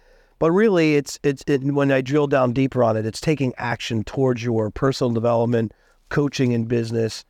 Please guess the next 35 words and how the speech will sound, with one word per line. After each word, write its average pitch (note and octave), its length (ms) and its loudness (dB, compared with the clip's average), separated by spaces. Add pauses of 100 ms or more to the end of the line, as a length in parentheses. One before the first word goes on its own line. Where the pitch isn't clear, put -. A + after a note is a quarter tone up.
(300)
Like, B2+ 240 0
every E3+ 320 2
time D3 340 -2
I B2+ 120 0
spend C#3 480 -2
money C3 240 0
on A#2+ 100 0
another C3 420 0
event A#2 520 -2 (280)
or A#2 280 4
coaching C3+ 760 0 (240)
call B2+ 600 0
or A2 540 2 (400)
something E3 560 0
that's C3+ 240 0
bettering C#3+ 600 0
my C3+ 340 0
business C3+ 800 -2 (100)
and, B2 240 -2
and, A#2 280 0 (120)
and A2+ 420 0
experience C3 760 0
that B2+ 100 0
I'm A#2+ 80 -2
borrowing C#3 420 2
from B2+ 160 -6
somebody B2 420 0
else C3 300 0
that A2 140 -6
they're A2 100 -4
teaching C#3+ 380 -2
me, A#2+ 80 0
I A#2 80 -2
pay E3 200 2
for, C3 380 -4